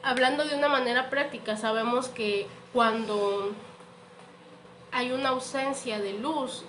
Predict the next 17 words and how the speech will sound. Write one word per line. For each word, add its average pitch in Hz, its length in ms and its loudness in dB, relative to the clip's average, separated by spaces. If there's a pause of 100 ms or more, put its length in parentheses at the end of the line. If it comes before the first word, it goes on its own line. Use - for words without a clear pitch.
(120)
es 214 200 -10 (380)
oscuridad. 208 640 -6 (960)
En 240 140 -2
esa 247 240 0
oscuridad, 262 600 -2 (840)
todos 277 440 2
hemos 247 300 -2 (500)
vivido 247 340 -2 (140)
en 220 180 -4
ella. 277 240 -4 (460)
Antes 294 340 -2
de 262 140 -4
que 262 180 -6
nosotros 254 420 -4
conociéramos 269 680 0
a 277 80 -4
Jesús 247 560 -4